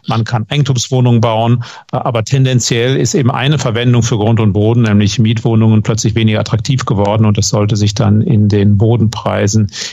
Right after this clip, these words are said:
niederschlagen. Es ist natürlich nicht so ganz einfach, das jetzt empirisch zu erkennen. Die Frage ist Tja, was heißt denn das? Sind billiger geworden, wenn die Wachstumsrate zum Beispiel langsamer wird? Dann muss man ja fragen, ist das jetzt eine Auswirkung des Mietendeckels? Wir sind ja in unserer Untersuchung so vorgegangen, dass wir das eben mit,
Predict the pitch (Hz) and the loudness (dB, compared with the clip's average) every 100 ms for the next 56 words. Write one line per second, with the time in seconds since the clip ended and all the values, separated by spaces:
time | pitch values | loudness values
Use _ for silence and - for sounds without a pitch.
0 | - 123 127 151 135 139 123 127 123 110 | -2 0 2 0 0 -2 -2 -2 -4 -6
1 | - 165 151 170 160 - 165 135 156 151 | -8 -4 -2 -2 -2 -2 0 0 0 -2
2 | 151 135 139 160 147 - 135 - 143 - | -2 -2 -2 -2 -2 -4 -4 -2 -4 -4
3 | - 131 117 165 170 156 - - 165 139 | -2 -2 0 0 0 -2 -4 -4 -4 -4
4 | 113 - 180 147 107 104 - 120 139 147 | -4 -2 -2 0 0 0 -4 -4 -2 -2
5 | - 131 117 - 139 160 - 107 110 131 | -2 -2 -2 -2 -4 -2 0 0 0 -4
6 | - - 117 113 123 143 131 110 104 104 | -4 -2 0 0 0 0 0 -2 0 0
7 | 120 123 113 113 107 127 123 - 123 113 | 2 2 2 0 0 -2 -2 -2 0 0
8 | 110 123 127 113 123 113 113 113 117 107 | -2 -2 -4 -2 0 0 0 -2 0 0
9 | 110 143 143 110 107 107 104 113 151 - | 2 0 0 0 0 0 0 0 -2 -8
10 | - - - - - 123 123 131 135 120 | -12 -12 -12 -14 -10 -2 0 0 0 -2
11 | 117 123 120 123 123 123 127 135 127 135 | -2 -2 -2 -2 2 2 2 0 -2 -2
12 | 120 - 127 123 - - 117 127 143 - | -4 -2 -2 -2 -6 -4 -4 -2 -4 -2
13 | 127 131 113 - 143 147 135 131 147 123 | -2 0 0 0 0 0 -2 -2 -2 0
14 | 131 127 135 123 135 151 143 147 135 123 | 0 0 0 2 2 2 0 0 0 0
15 | 123 127 117 117 127 127 123 123 120 113 | 2 2 2 0 -2 -2 0 0 0 0
16 | 117 113 143 120 120 127 | -4 -2 -2 0 2 0